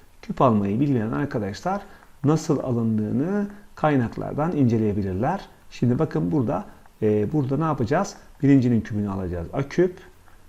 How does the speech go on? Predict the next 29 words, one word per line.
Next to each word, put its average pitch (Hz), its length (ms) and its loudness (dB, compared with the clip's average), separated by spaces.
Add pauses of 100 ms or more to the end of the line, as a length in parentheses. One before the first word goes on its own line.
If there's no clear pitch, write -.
(280)
artı 135 720 0 (640)
üç 170 400 2
tane 107 500 2 (260)
A 139 140 2
kare 98 400 -2
C. 147 300 2
Bu 127 100 2
binom 131 240 6
açılımından 95 560 -4
geliyor. 110 420 0 (120)
Artı 139 380 -2 (100)
üç - 260 -2
tane 107 320 -2 (200)
A 110 280 2 (840)
C 143 220 6
kare 185 380 0 (480)
artı 170 380 4
C 123 200 2
küp - 160 -2
şeklinde 120 600 -2
ne 151 40 0
yapıyoruz? 156 460 -2
Bunun 143 200 0
küpünü 127 300 0
alıyoruz. 95 440 -8 (360)
Eşittir 185 600 2
B 131 120 4
küp - 200 -8
oluyor. 92 220 -8